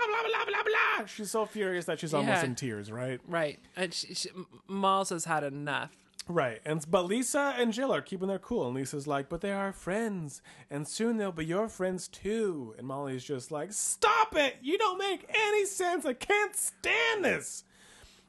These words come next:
Speaker 1: Meanwhile, to us, this arguing is really disturbing, and we just wanna be peaceful. So we touch the stone in our pocket, hoping it will calm us down.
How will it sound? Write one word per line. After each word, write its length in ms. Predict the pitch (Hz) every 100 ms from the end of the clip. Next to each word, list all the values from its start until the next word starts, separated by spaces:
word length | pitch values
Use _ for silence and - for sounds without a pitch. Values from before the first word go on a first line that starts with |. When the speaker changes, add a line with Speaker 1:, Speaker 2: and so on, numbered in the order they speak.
| -
Speaker 1:
Meanwhile, 760 | 330 392 233 185 175 175 175 _ _ -
to 140 | 240 -
us, 520 | 320 254 196 - -
this 220 | 196 190
arguing 560 | 185 214 208 196 170 151
is 160 | 139 151
really 220 | 185 131
disturbing, 580 | 117 - 113 104 104 107
and 120 | 131
we 120 | 202
just 140 | 294 190
wanna 120 | 147
be 100 | 117
peaceful. 500 | - 101 90 98 92
So 200 | - 139
we 100 | 135
touch 380 | 127 - 269 -
the 100 | 220
stone 380 | - - 123 120
in 80 | 120
our 100 | 135
pocket, 460 | 123 98 - 104 - _ _ - - - _
hoping 400 | - 156 147 135
it 80 | 120
will 100 | 117
calm 300 | - 113 123
us 80 | 165
down. 360 | 269 226 117